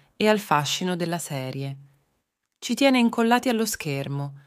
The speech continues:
ansiosi di scoprire ogni nuovo indizio,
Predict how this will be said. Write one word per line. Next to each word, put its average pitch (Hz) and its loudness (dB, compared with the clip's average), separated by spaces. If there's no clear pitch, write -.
ansiosi 233 2
di 196 -2
scoprire 202 0
ogni 247 4
nuovo 226 2
indizio, 143 -4